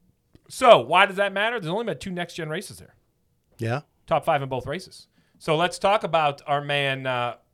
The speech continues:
Speaker 1: Chastain. Oops, I'm on the wrong computer. I got multiple computers here. With no, with no professor, this has really gone downhill. Uh, top five, he's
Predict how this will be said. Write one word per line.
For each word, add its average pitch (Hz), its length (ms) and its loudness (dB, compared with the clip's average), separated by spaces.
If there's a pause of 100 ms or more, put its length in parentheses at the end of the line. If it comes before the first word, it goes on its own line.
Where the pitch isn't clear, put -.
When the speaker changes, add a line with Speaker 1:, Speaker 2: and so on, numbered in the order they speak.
(340)
Speaker 1:
Chastain. 139 640 -6
Oops, - 160 -12
I'm 123 100 -16
on 120 60 -12
the 113 60 -10
wrong 120 160 -8
computer. 113 540 -16
I 113 40 -18
got 101 120 -12
multiple 95 340 -12
computers 92 420 -18
here. 101 120 -16
With 113 120 -10
no, 247 300 -4
with 151 180 -8
no 247 140 -4
professor, 127 540 -10
this 117 120 -14
has 95 100 -20
really 107 220 -12
gone 90 220 -16
downhill. 85 460 -20 (600)
Uh, 135 280 0
top 254 320 2
five, 233 340 4
he's 156 220 -8